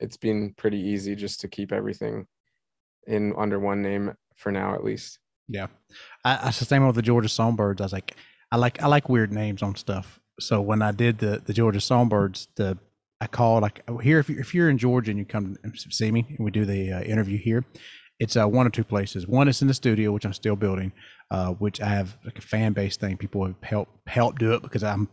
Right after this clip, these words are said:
Speaker 2: doing it all myself.
Speaker 1: Nice.
Speaker 2: So, uh, it takes time and money.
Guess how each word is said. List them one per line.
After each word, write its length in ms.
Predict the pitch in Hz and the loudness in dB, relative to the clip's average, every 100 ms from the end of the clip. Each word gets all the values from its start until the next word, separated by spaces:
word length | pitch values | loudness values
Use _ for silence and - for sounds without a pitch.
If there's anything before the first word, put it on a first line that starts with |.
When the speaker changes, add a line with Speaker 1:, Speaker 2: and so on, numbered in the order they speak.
| - | -2
Speaker 2:
doing 200 | 120 131 | 4 4
it 80 | 113 | 4
all 200 | 113 110 | 2 4
myself. 560 | 110 - 113 110 117 - _ - _ 107 | 2 0 0 0 0 -4 _ -20 _ -2
Speaker 1:
Nice. 120 | 101 | -2
Speaker 2:
So, 240 | 101 104 - - _ | 0 -4 -6 -20 _
uh, 240 | 101 101 95 - | -4 -2 -4 -6
it 220 | 110 - | -12 -2
takes 280 | 127 113 - | 0 0 -4
time 480 | - 110 113 110 - | -4 0 2 0 -2
and 240 | 107 98 101 | -2 -2 0
money. 380 | 104 107 117 | 0 0 -4